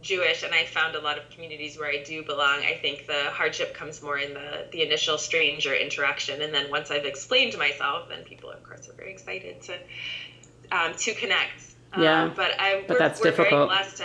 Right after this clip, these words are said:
Speaker 1: have a
Speaker 2: Yeah.
Speaker 1: diverse congregation, um, multiracial congregation, and a queer positive congregation to belong to, and I think without that, it would be very difficult to hold on. Um, you know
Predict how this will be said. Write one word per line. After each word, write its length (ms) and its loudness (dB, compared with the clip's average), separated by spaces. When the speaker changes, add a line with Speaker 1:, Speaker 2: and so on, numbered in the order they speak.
Speaker 1:
have 160 -4
a 160 0
Speaker 2:
Yeah. 60 -2
Speaker 1:
diverse 540 -2
congregation, 920 -2
um, 220 0
multiracial 560 -2
congregation, 640 -2
and 100 -4
a 40 -6
queer 340 -4
positive 400 -2
congregation 720 -2
to 140 -6
belong 500 2
to, 260 0
and 100 -2
I 60 2
think 220 0
without 420 2
that, 260 2
it 80 -4
would 140 -8
be 120 -12
very 280 -4
difficult 520 -6
to 100 -12
hold 280 -8
on. 360 2
Um, 280 0
you 120 -8
know 140 0